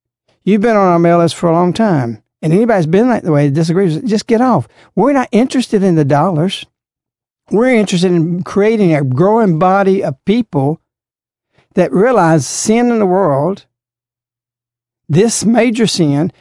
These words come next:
and other sin, is never to be normalized. I sin, you sin, everybody here in community sins, all the Medjugorje people sins, but we're not running around advocating to make this normal.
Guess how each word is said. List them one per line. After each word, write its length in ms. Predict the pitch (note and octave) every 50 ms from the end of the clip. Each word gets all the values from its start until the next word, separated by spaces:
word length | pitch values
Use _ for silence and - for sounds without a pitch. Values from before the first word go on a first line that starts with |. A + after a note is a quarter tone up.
| _ _ _
and 160 | - D3+ D3+
other 200 | E3 G#3 A3+ A#3+
sin, 540 | G3+ - - - D3 C3+ B2+ C3+ D3 E3+ E3 - _ _ _ _ _ _ _ _ _
is 160 | G3+ F#3 F#3
never 260 | G#3 G#3+ A3 G#3+ A#3
to 80 | G#3+ G#3+
be 120 | G#3+ A3+
normalized. 760 | A3 A#3 B3 C#4 C#4+ B3 G#3 E3 A#2+ A2+ A2+ A#2+ A#2 - - - _ _ _ -
I 180 | F3 G3+ A#3+
sin, 460 | A3+ - - - A3+ A3 G#3+ G#3+ G#3 E3+
you 220 | D#3+ F#3+ A#3 B3
sin, 360 | - - - A3 G#3+ G#3+ G#3
everybody 420 | F3 E3+ G3+ A#3 G#3+ A3 G#3 G#3 F#3
here 220 | F#3+ G#3 G#3 G3+
in 100 | F#3+ D#3+ - _ -
community 380 | - G3 G3+ G#3 G#3 - G3+
sins, 360 | E3 - - G3+ G3 F#3+ - - _ - - _
all 140 | - D#3+ G#3
the 60 | A3+
Medjugorje 320 | A3 A3 F#3+ G3+ G3+ G#3 F3+
people 180 | - G3 E3+
sins, 360 | D3 - G3+ G3 F#3 E3+ - - _ _ -
but 100 | - D3
we're 160 | D3+ G#3 C#4+
not 160 | C#4+ C4+ - F3+
running 240 | F#3 G3+ G3+ F#3
around 240 | F3+ F#3+ G#3 G3 F3+ -
advocating 840 | F#3 F#3 A#3+ B3 A#3+ A3+ D#3+ - F3 D#3+ D#3 D3 C#3 C#3+ D3+ D#3 - - - -
to 80 | - F3+
make 240 | F3 E3+ E3+ D#3
this 220 | - G3 F#3+ D#3 G3+
normal. 560 | G#3 A3+ B3 B3 G3 D3 B2 A#2 B2 B2